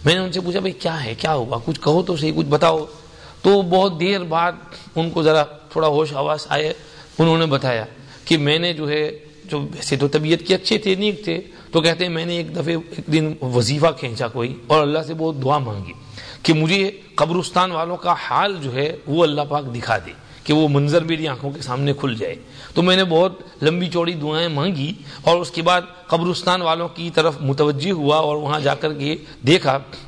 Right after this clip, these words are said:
تو اچانک سارے پردے میری آنکھوں سے ہٹے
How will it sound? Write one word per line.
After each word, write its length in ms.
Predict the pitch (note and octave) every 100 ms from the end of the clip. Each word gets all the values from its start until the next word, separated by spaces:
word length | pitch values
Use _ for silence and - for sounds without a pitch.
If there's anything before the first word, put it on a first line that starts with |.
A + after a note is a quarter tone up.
| -
تو 120 | - -
اچانک 760 | - D3+ F3 G#3+ - - -
سارے 300 | - D3 F3
پردے 360 | - E3 E3 F3+
میری 220 | E3+ E3+
آنکھوں 240 | C#3+ D3+
سے 140 | D3+ D#3
ہٹے 180 | B2+ E3+